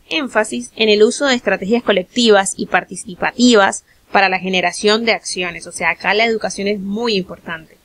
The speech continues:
El convenio y las recomendaciones son herramientas valiosas porque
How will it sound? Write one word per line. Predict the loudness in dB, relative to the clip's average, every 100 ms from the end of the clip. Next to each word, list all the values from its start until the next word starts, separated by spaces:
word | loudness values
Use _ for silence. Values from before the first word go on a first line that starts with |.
| _ _ _ _ _ _ _
El | 4 4 4
convenio | 2 4 2 2 0 -2 -2
y | -2 -2 -2 -2 -2
las | 0 -2
recomendaciones | -2 -2 -2 0 0 0 -4 -2
son | -4
herramientas | -2 -2 -2 -2 0
valiosas | 0 2 2 0 -6 -10 -16 _ _ -4
porque | 0 2 4 2 0